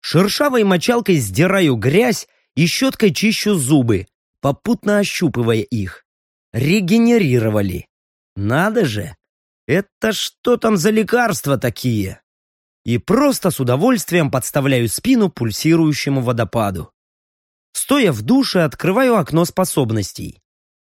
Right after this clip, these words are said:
Давно мне не давала покоя одна штука. Да времени не было разобраться.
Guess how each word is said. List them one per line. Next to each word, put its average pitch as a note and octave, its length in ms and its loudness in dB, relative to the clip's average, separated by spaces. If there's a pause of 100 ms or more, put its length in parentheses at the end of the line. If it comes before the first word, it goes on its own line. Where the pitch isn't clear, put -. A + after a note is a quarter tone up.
(140)
Давно D#3+ 460 2
мне A#3+ 140 0
не A3 120 2
давала G3+ 380 2
покоя G3 540 2
одна E3 360 2
штука. B2+ 760 -4 (440)
Да E3 200 2
времени F#3 680 2
не C#3 180 2
было B2+ 260 0
разобраться. D3+ 800 -2